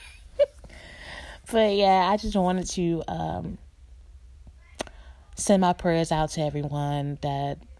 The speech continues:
may not understand what's going on, to just continue to fight the good fight of faith and just hold on. Just keep on praying to God. Keep staying in connection with him, because you just, you need him.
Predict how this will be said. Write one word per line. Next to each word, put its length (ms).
may 260
not 340
understand 560
what's 140
going 420
on, 400
to 80
just 240
continue 480
to 140
fight 300
the 40
good 200
fight 200
of 80
faith 360
and 100
just 160
hold 260
on. 380
Just 160
keep 160
on 140
praying 340
to 100
God. 440
Keep 260
staying 320
in 60
connection 460
with 100
him, 340
because 600
you 160
just, 400
you 320
need 360
him. 320